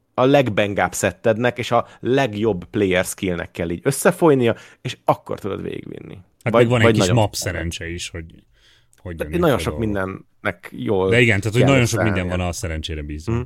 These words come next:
Speaker 2: Igen.
Speaker 1: Úgyhogy, ö, szerintem ez, ez nem biztos, hogy segít neki, de város amúgy a cucc mindenképpen.
Speaker 2: Igen. Szóval, hogy, ö, ö, ez mindenképp jól néz ki.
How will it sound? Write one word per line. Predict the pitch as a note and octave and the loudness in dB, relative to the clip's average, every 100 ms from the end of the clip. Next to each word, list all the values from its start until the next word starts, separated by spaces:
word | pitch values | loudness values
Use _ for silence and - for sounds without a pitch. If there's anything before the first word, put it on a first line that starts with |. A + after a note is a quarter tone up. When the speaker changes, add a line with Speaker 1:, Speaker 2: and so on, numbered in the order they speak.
| _ _ _ _ _ _ _ _ _ | _ _ _ _ _ _ _ _ _
Speaker 2:
Igen. | F2 D#2+ F2+ - _ _ - | -12 -8 -10 -12 _ _ -10
Speaker 1:
Úgyhogy, | A#2 B2 B2+ | -8 0 2
ö, | B2+ B2+ | 4 4
szerintem | C3 B2+ C3+ | 4 -2 0
ez, | C3 | -2
ez | C3+ C3 | -2 -4
nem | C#3 C3 G#2+ | 0 0 0
biztos, | G2+ G2+ | -4 -6
hogy | G2 | -10
segít | - A#2+ C#3 | -4 -4 -2
neki, | D3+ C#3 C#3+ C3+ - - - _ | -4 0 0 -2 -8 -20 -20 _
de | A2 A#2+ G2 - | 0 0 0 -6
város | G2+ E2+ F2 G2+ - - - - | -2 0 0 -4 -8 -18 -20 -12
amúgy | F#2 F2+ F#2 | -8 -8 -10
a | |
cucc | - G#2+ _ - - | -12 -16 _ -18 -16
mindenképpen. | F#2+ F2 F2 F#2 F2+ - F#2+ | -14 -14 -14 -14 -12 -8 -6
Speaker 2:
Igen. | E2 F2 - _ | -6 -8 -10 _
Szóval, | - F2+ E2+ | -12 -8 -6
hogy, | E2+ F#2 F2+ G2 | -4 -4 -4 -4
ö, | F#2+ F#2+ F2+ _ _ _ _ _ _ _ _ _ _ _ - | -4 -4 -8 _ _ _ _ _ _ _ _ _ _ _ -10
ö, | G2 F#2 F#2 F2+ F#2 _ _ _ _ _ _ _ _ _ - | -6 -4 -2 -4 -8 _ _ _ _ _ _ _ _ _ -8
ez | G2 | -6
mindenképp | E2 D#2 C#2+ E2+ - | -4 -6 -8 -14 -14
jól | D2+ | -18
néz | F2 | -18
ki. | - | -20